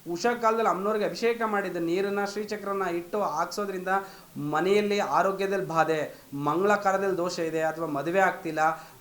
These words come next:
ಮನೆಯಲ್ಲಿ ಕಿರಿಕಿರಿ, ನಾನಾ ರೀತಿ,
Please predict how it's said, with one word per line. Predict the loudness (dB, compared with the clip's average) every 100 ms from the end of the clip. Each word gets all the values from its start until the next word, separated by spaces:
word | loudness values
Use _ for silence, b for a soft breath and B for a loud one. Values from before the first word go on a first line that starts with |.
| -2
ಮನೆಯಲ್ಲಿ | 0 2 2 0 -2
ಕಿರಿಕಿರಿ, | -2 -2 -2 -4 -6 -14 -8
ನಾನಾ | -2 2 8 10 10
ರೀತಿ, | 6 0 0